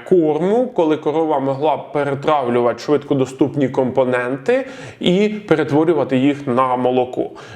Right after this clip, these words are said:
Відмовляючись від трав'яних силосів і від пшениці в зерновій групі, а, цю частинку ви втратите,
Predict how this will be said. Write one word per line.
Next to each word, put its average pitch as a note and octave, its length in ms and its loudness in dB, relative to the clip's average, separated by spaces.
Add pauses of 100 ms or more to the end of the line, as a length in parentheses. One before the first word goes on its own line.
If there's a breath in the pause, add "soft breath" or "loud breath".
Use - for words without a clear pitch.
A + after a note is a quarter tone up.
Відмовляючись C3+ 1000 0
від C3+ 380 2
трав'яних B2+ 680 0
силосів B2 1120 -2
і C3 220 2
від A#2+ 520 2 (420 loud breath)
пшениці C3 500 0
в A#2 60 0
зерновій F#3 480 2
групі, B3+ 640 0 (300 loud breath)
а, C3 400 0
цю G#3+ 140 2
частинку A#3 720 0
ви D#3 380 2 (200)
втратите, C3 920 0